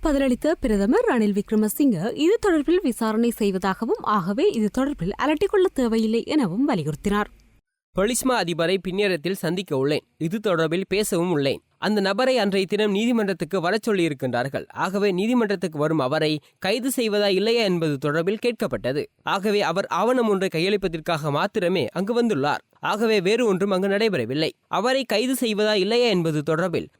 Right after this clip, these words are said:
Speaker 2: பொலிஸ் மா அதிபர் பதில் வழங்கினார். அவ்வளவுதான். நிலைமை மாத்திரமல்ல,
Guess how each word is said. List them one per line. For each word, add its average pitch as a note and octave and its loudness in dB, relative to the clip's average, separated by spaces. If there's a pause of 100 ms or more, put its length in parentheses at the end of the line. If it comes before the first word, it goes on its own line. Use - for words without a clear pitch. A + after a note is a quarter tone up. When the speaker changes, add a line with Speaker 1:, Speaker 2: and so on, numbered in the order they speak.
Speaker 2:
பொலிஸ் B3 0
மா C4+ 2
அதிபர் F3+ 0
பதில் G3+ 0
வழங்கினார். D3+ 0
அவ்வளவுதான். D#3 -2 (140)
நிலைமை A#3+ 2
மாத்திரமல்ல, D3+ 0